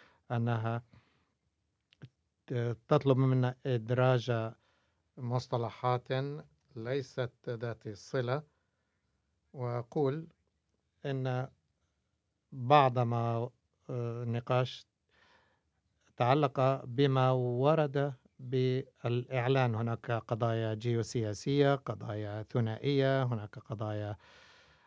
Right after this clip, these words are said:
صعبة، وهي، آه، قضايا خارجة عن، آه، م-،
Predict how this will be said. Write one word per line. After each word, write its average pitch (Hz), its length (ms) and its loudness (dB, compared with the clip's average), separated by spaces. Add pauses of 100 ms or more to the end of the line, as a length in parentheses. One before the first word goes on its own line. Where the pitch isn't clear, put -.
(200)
صعبة، 127 880 0 (500)
وهي، 123 800 2 (120)
آه، 113 420 -8
قضايا 131 600 -2
خارجة 139 800 2
عن، 117 560 -6 (120)
آه، 117 320 -6 (140)
م-، 123 160 -8